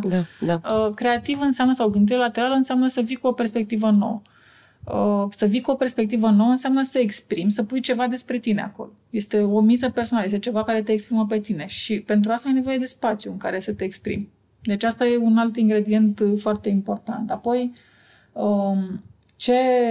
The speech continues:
Speaker 2: mai e, ce am mai remarcat că e important este cum stimulezi curajul. Cum stimulezi oamenii să
Speaker 1: Este
Speaker 2: își
Speaker 1: interesant.
Speaker 2: Da, pă-, este despre curaj. Adică dacă vrei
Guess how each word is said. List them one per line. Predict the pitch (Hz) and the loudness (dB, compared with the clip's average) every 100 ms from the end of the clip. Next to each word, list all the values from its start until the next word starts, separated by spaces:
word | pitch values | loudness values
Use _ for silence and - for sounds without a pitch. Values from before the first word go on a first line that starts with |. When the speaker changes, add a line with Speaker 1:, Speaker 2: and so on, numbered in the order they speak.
| 208 | 2
Speaker 2:
mai | 202 208 233 | 2 4 4
e, | 214 208 - _ _ | 4 2 -4 _ _
ce | - | 2
am | 220 | 4
mai | 220 208 202 | 4 4 2
remarcat | 202 202 202 214 214 | 4 2 2 0 0
că | |
e | 202 196 | 0 2
important | 190 202 202 233 233 | 0 -2 -2 0 2
este | 233 226 254 226 226 214 208 | 0 -2 0 0 2 0 -4
cum | - 240 | -2 -2
stimulezi | - 220 214 233 220 | 2 4 4 2 -2
curajul. | - 208 196 202 - _ _ - _ - - _ _ _ - - | -2 0 0 -4 -12 _ _ -20 _ -20 -20 _ _ _ -20 -2
Cum | 208 208 | 4 4
stimulezi | 208 208 202 220 214 | 4 2 4 4 2
oamenii | 202 214 208 202 | 4 6 6 6
să | 208 - 214 214 214 208 196 - _ _ _ _ _ | 4 2 2 2 2 0 -2 -8 _ _ _ _ _
Speaker 1:
Este | - | -2
Speaker 2:
își | 208 160 | 0 0
Speaker 1:
interesant. | 143 156 143 139 165 156 208 | -2 -2 -2 -2 -2 2 4
Speaker 2:
Da, | 220 196 - | 4 2 -2
pă-, | 214 214 208 214 | -2 -2 -6 -4
este | 233 220 | -2 0
despre | 262 262 269 | -2 -2 -2
curaj. | - 233 202 - - | -2 0 0 -2 -8
Adică | 208 202 208 214 | -4 -2 -2 -2
dacă | 202 208 208 | 0 0 2
vrei | 220 233 | 2 0